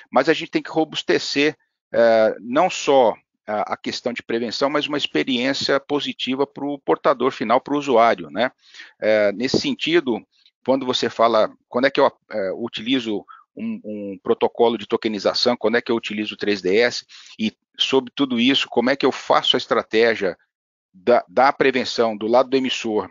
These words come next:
do lado do comércio e, e, e de análise de, em geral, isso é um grande desafio que a gente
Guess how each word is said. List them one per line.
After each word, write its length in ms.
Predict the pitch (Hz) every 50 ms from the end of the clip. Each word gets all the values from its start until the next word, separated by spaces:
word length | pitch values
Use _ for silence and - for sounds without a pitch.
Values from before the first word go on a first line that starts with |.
| _ _ -
do 100 | - 104
lado 240 | 110 123 139 139 127
do 80 | 139
comércio 720 | - - 143 127 113 104 104 101 98 92 - - 101 - _ _ _
e, 340 | - 110 123 127 131 127 - -
e, 440 | 107 117 123 - - 113 117 120
e 80 | 110 101 104 - _
de 160 | - 92 110
análise 460 | 113 107 104 107 107 104 104 95 98 95
de, 360 | 95 98 98 92 92 - 92
em 80 | 101
geral, 420 | 95 104 104 92 104 120 143 143 - - - _ _ _ _ _ -
isso 200 | 113 135 - -
é 20 | 180
um 60 | 170
grande 280 | 151 165 175 170 170
desafio 580 | 165 156 160 180 143 - - - 139 147 139 135
que 220 | - _ - 117 117
a 60 | 117
gente 360 | 113 127 131 - 131 127 107